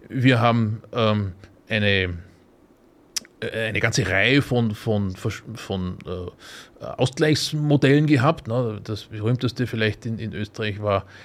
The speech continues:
der, äh, Klimabonus plus Teuerungsbonus, ne? Wo man den Leuten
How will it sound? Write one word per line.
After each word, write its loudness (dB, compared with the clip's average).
der, 4
äh, 2
Klimabonus 0
plus -4
Teuerungsbonus, 2
ne? -2
Wo -4
man -4
den -4
Leuten -2